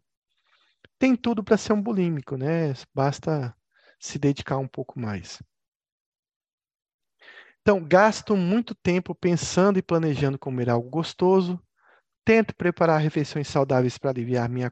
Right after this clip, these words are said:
culpa por comer outras coisas que sei que engordam. Começo todos os meus dias dizendo para mim que vou conseguir me controlar, o que geralmente consigo fazer até a hora do almoço. Mas imediatamente depois começo a planejar o que comer dali a pouco.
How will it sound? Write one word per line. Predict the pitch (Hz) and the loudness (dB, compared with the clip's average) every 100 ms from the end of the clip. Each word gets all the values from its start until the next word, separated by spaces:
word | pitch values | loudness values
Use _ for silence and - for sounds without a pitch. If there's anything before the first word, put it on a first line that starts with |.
| - | -8
culpa | 208 208 190 | -10 -8 -8
por | - 165 | -8 -12
comer | - 156 139 147 | -8 -4 -2 -2
outras | 147 151 - | -4 -6 -6
coisas | - 135 131 - | -6 -6 -6 -10
que | 151 | -10
sei | - 143 | -6 -6
que | - | -8
engordam. | 156 123 107 101 _ _ _ _ _ _ _ _ | -6 -4 -4 -8 _ _ _ _ _ _ _ _
Começo | - 160 156 160 - | 0 4 4 4 2
todos | 175 160 | -2 -2
os | 151 | -4
meus | 151 | -4
dias | 135 143 | -2 -2
dizendo | 147 135 143 | -2 0 0
para | 143 147 143 | 0 0 0
mim | 139 180 | 0 -2
que | 185 160 | -4 -4
vou | 135 151 | -2 -2
conseguir | 156 147 147 143 | -2 -6 -8 -8
me | 143 | -8
controlar, | - 151 185 175 156 165 _ _ _ _ _ _ | -6 -6 0 2 2 0 _ _ _ _ _ _
o | - | -12
que | - | -2
geralmente | 165 180 170 170 - | 2 4 2 -2 -4
consigo | 180 165 165 151 | -6 -6 -8 -6
fazer | - 151 139 | 0 2 4
até | 143 - 143 | 2 2 0
a | |
hora | 135 135 | 0 -2
do | 135 147 | -2 -4
almoço. | 156 131 113 - - - _ _ _ _ _ _ | -4 -6 -8 -10 -18 -20 _ _ _ _ _ _
Mas | - 165 180 151 | -2 4 4 6
imediatamente | 190 185 180 180 190 175 170 175 | 4 4 2 2 2 0 -4 -4
depois | 190 - 202 190 | -4 0 -2 -2
começo | - 170 160 - | -4 -2 -2 -2
a | |
planejar | - 160 156 147 139 | -4 -2 -2 0 -2
o | 139 | -2
que | 147 | -8
comer | - 143 139 | -6 -4 -2
dali | 143 139 | -2 -2
a | 151 | -2
pouco. | 151 131 110 - - | -4 -8 -10 -12 -20